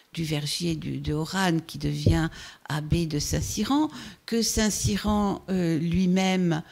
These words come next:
alors est un personnage très, très reconnu, que Richelieu aurait bien voulu amadouer et faire entrer dans son camp. Et, euh, Saint-Cyran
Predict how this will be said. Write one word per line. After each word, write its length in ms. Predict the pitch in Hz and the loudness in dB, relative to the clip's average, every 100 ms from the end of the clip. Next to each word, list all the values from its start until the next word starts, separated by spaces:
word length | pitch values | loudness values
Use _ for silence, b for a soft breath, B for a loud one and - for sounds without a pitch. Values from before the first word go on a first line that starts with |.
| B B - | B B -6
alors 180 | 165 | -2
est 140 | 180 - | -2 0
un 80 | 160 | 4
personnage 800 | 151 - 151 151 151 156 143 127 | 4 2 0 0 2 0 -2 -4
très, 520 | - 151 135 135 135 147 B B B | -2 -2 -4 -6 -8 -12 B B B
très 180 | - 160 | 2 4
reconnu, 720 | 147 156 - 180 294 349 165 | 2 0 2 4 4 4 2
que 160 | 147 151 | 0 -4
Richelieu 560 | 160 - 160 151 196 | -4 -2 -2 -2 -2
aurait 180 | 170 151 | 0 -2
bien 300 | 147 156 196 | -2 0 0
voulu 540 | 151 160 175 233 226 B B - | 0 0 2 2 0 B B -4
amadouer 800 | 160 170 165 180 214 311 277 208 B B - | 0 2 0 0 0 2 2 0 B B -8
et 200 | 170 170 | -4 -4
faire 280 | - 175 147 | -2 -2 0
entrer 380 | 156 - 185 | 0 -2 -2
dans 160 | 165 147 | -4 -4
son 300 | - 165 160 - | -4 -4 -6 -4
camp. 220 | - 320 415 B B B B B B | -2 0 -2 B B B B B B
Et, 380 | - 226 226 208 - | 0 2 2 2 -2
euh, 460 | 190 180 165 135 160 | -2 0 -2 -2 -4
Saint-Cyran 800 | - 190 - 170 175 214 269 | -2 0 0 -2 0 2 2